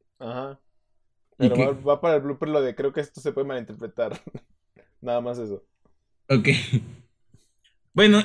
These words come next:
Speaker 2: entonces, este, pasa y resulta que un día mi hermanito Charro le dice a mi mamá,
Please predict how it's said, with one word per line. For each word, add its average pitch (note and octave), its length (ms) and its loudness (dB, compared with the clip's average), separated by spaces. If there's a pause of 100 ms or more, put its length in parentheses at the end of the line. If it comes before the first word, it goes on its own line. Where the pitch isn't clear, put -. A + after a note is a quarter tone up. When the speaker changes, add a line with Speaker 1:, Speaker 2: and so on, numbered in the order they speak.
Speaker 2:
entonces, F3 1080 4
este, B2+ 880 2 (1300)
pasa E3+ 300 2
y F#3 60 4
resulta F#3 680 2 (960)
que D#3+ 220 2
un G3+ 220 6
día G#3+ 440 6 (3000)
mi C#3+ 340 6
hermanito E3 440 2
Charro D3 500 2
le C3+ 120 4
dice B2+ 200 4
a C#3+ 60 6
mi C3+ 40 6
mamá, D#3+ 320 4